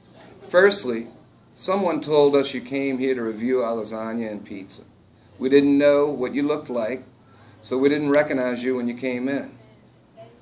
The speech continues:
So my curiosity drew me to my surveillance footage, and then I went to your website. Shame on you, Tom Fitzmaurice. Lo and behold,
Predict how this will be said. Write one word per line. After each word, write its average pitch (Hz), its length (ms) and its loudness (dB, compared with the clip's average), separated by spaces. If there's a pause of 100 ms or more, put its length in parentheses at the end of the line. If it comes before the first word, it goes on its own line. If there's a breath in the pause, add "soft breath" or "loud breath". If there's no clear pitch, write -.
(160)
So 143 120 -6
my 165 180 4
curiosity 160 960 -2
drew 143 380 -4
me 143 220 4
to 143 180 -6
my 120 160 -4
surveillance 117 640 -4
footage, 95 500 -12 (920 soft breath)
and 117 200 -2
then 147 140 4
I 147 80 2
went 127 300 -2
to 143 100 -4
your 143 180 0
website. 147 600 -6 (1000 soft breath)
Shame 151 560 -4
on 98 220 -8
you, 92 120 -12
Tom 95 420 -14
Fitzmaurice. 95 800 -14 (640 loud breath)
Lo 147 400 10
and 180 120 0
behold, 143 600 2